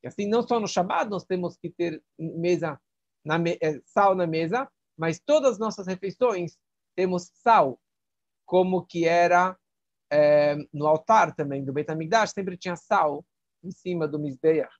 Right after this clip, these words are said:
E ela começou a gritar com o marido, falou, "Eu, sal, trazer, você já traz seus hóspedes aqui, você ainda quer trazer os costumes lá da casa de Abraham,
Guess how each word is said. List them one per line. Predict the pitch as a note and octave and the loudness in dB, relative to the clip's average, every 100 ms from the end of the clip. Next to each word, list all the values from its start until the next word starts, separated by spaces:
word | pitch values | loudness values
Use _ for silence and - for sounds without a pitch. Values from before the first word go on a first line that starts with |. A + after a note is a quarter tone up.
| _ _ _ _ _ _ _ _ _ _ _ _ _ _ _ _ _ _ - | _ _ _ _ _ _ _ _ _ _ _ _ _ _ _ _ _ _ 2
E | D#3+ | 6
ela | A3 | 6
começou | A3 G#3+ A3+ | 4 2 4
a | |
gritar | A3 A3 A#3+ | 4 4 4
com | A#3 | 4
o | A#3 | 0
marido, | A#3+ C4+ B3+ | 0 0 0
falou, | A#3+ C4+ | 4 6
"Eu, | D4 C#4 | 8 6
sal, | - - A#3 D#4+ D4 | 4 4 8 8 4
trazer, | B3+ A3+ B3 D4+ A#3+ | 0 0 0 0 0
você | A#3 | -2
já | G3 A3 | 0 0
traz | B3+ C#4 | 0 0
seus | B3 G3+ | 0 0
hóspedes | A#3+ C4 A#3+ G#3+ | 2 2 -2 -6
aqui, | F#3+ F3+ B3+ | -6 -4 -4
você | A3+ | -4
ainda | A3+ | -4
quer | A#3 A#3 | -4 -6
trazer | G3+ F3 | -2 0
os | A#3 | 0
costumes | - F3 B3+ B3 F3+ | -2 -8 -6 -6 -2
lá | G3+ | 0
da | A3 | 0
casa | F#3 G#3+ A3 G3 | 0 2 2 0
de | |
Abraham, | F#3 F3 G3+ G3+ | -2 0 0 0